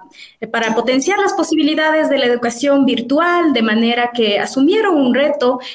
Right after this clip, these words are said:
para abordar procesos de enseñanza, aprendizaje y adaptarse a los cambios. Iniciamos con nuestro espacio de entrevista. Iniciamos con la doctora Adriana Rodríguez, docente de la Universidad Andina Simón Bolívar.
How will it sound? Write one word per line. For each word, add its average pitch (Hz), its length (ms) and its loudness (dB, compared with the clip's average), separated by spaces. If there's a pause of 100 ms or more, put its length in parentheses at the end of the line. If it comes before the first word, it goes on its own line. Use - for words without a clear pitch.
(140)
para 269 260 -2
abordar 220 680 0
procesos 226 720 0
de 208 80 -2
enseñanza, 240 680 -2
aprendizaje 247 680 -2 (280)
y 311 80 -2
adaptarse 311 840 0
a 226 100 -2
los 196 260 0
cambios. 180 680 -4 (380)
Iniciamos 339 720 2
con 247 160 0
nuestro 247 240 0
espacio 240 360 -2
de 226 60 0
entrevista. 339 580 0
Iniciamos 226 480 0
con 220 140 -2
la 202 80 -2
doctora 220 500 -2
Adriana 208 460 0
Rodríguez, 349 560 2
docente 220 460 0
de 226 80 0
la 202 80 0
Universidad 196 640 -2
Andina 196 400 -2
Simón 196 540 -2
Bolívar. 202 560 0